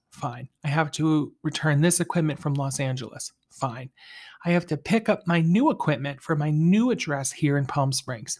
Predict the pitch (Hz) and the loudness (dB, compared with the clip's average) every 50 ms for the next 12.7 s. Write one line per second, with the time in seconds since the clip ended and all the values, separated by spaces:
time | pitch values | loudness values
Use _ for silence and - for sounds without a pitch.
0 | _ - - 143 123 139 143 139 147 143 139 127 127 135 131 131 - 120 123 127 | _ -6 -4 -2 0 0 2 2 2 2 0 -2 -2 -2 -4 -4 -4 -8 -8 -6
1 | 135 147 139 - - 147 - 202 190 175 175 165 160 147 139 139 131 - 135 165 | -4 -4 -4 -2 -4 -2 0 2 2 4 4 2 4 4 2 0 -2 -2 0 2
2 | 160 156 147 147 143 139 135 135 131 131 135 127 123 123 - 127 127 - - 127 | 2 2 2 0 -2 -2 -2 -2 -2 -2 -2 -4 -6 -6 -8 -8 -10 -8 -8 -12
3 | 127 - 120 120 113 - - - - - - - - 135 127 - 143 127 139 147 | -10 -10 -12 -12 -12 -12 -12 -14 -14 -12 -10 -8 -8 -6 -4 -2 -2 0 0 -2
4 | 160 202 285 320 - - _ _ _ _ _ _ _ - - 494 508 523 - - | -2 -2 -6 -8 -12 -18 _ _ _ _ _ _ _ -20 -20 -18 -16 -16 -18 -18
5 | - - - - - - - - - - - _ - 233 214 - 254 208 - - | -20 -20 -20 -20 -20 -20 -20 -20 -20 -20 -12 _ 0 0 2 4 2 2 0 -4
6 | - _ _ - - - 359 349 359 392 370 - - - 175 156 147 135 - 139 | -14 _ _ 0 4 4 4 4 4 2 2 2 2 4 6 6 6 6 4 4
7 | 127 123 - 117 113 113 113 110 110 127 175 190 - - - - _ _ _ _ | 4 4 2 -2 -2 -2 -6 -6 -4 -4 -4 -4 -6 -14 -16 -16 _ _ _ _
8 | _ _ _ _ _ _ _ _ _ _ - 185 240 277 277 330 311 339 320 330 | _ _ _ _ _ _ _ _ _ _ 4 6 6 8 8 6 4 4 2 0
9 | - - 190 170 170 180 175 156 135 - - - - - - - _ _ - - | 0 4 6 6 8 8 6 4 2 0 -2 -4 -4 -8 -18 -20 _ _ -20 -20
10 | - - - 202 254 262 - 320 311 311 349 339 - - - 208 190 185 180 180 | -20 -14 -8 -4 0 2 4 4 2 2 2 -2 -2 0 2 2 4 4 4 2
11 | 175 175 - - 139 127 - 71 - - _ _ - - - 190 185 185 - - | 2 2 0 -2 -4 -6 -8 -8 -10 -10 _ _ -6 2 4 4 4 4 2 -2
12 | - 226 226 240 240 - - - - 165 139 131 143 143 | 0 0 0 0 -2 -6 -8 -2 0 0 0 0 -2 -8